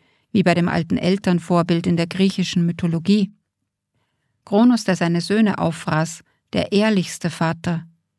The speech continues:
Aber vielleicht hat Kronos seine Methode der sonst üblichen,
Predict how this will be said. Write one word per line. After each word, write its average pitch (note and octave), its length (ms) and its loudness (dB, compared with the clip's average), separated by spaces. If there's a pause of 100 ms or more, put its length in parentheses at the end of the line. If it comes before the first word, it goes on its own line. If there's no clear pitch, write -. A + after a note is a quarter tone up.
(580)
Aber F3+ 160 0
vielleicht F#3 500 -2
hat - 160 -4
Kronos G3+ 600 0
seine F3+ 280 2
Methode F3+ 500 0
der F#3 120 -2
sonst G3+ 420 -2
üblichen, G3 640 -2